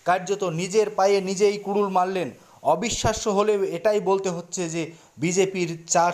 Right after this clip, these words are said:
চারটে প্রার্থীর নাম ঘোষণা করে দিল অভিষেক বন্দ্যোপাধ্যায়। যে চারটে প্রার্থী বিজেপি এখনও খুঁজে পাচ্ছে না। বিজেপি সূত্রের খবর, ওই চার চারটি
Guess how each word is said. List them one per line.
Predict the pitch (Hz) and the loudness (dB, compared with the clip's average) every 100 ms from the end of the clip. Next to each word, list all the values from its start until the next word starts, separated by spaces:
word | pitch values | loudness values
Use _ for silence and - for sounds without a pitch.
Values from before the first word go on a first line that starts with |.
| 175 | 0
চারটে | 185 165 - 165 | -2 -2 -2 -6
প্রার্থীর | 156 151 156 156 - 156 143 _ _ _ _ _ 104 | -4 0 0 0 -10 -10 -10 _ _ _ _ _ -8
নাম | 123 147 170 156 | -2 0 0 -2
ঘোষণা | 123 147 165 147 | -8 -6 -4 -4
করে | 135 143 | -4 -6
দিল | 131 131 | -6 -4
অভিষেক | 127 135 131 143 127 117 | -4 -4 -4 -4 -4 -4
বন্দ্যোপাধ্যায়। | 120 117 113 110 127 123 | -6 -6 -8 -6 -4 -4
যে | 120 190 | 0 0
চারটে | 208 220 220 220 | 2 0 -2 -6
প্রার্থী | 202 180 - 170 98 - _ _ _ 104 | -2 -2 -2 -12 -14 -16 _ _ _ -6
বিজেপি | 156 175 202 196 160 | -2 2 2 2 2
এখনও | 147 - 196 196 | 0 -2 -6 -6
খুঁজে | - 165 170 | -8 -10 -8
পাচ্ছে | 170 147 160 160 185 | -4 -2 -2 -4 -6
না। | 143 95 - _ _ _ _ | -6 -8 -14 _ _ _ _
বিজেপি | 123 156 214 220 | -6 0 0 0
সূত্রের | 214 208 220 208 | -6 -2 2 2
খবর, | 202 196 185 | 2 -2 -2
ওই | 156 196 | -2 -2
চার | 208 196 185 - | 0 0 -2 0
চারটি | 202 190 202 | -2 -2 -6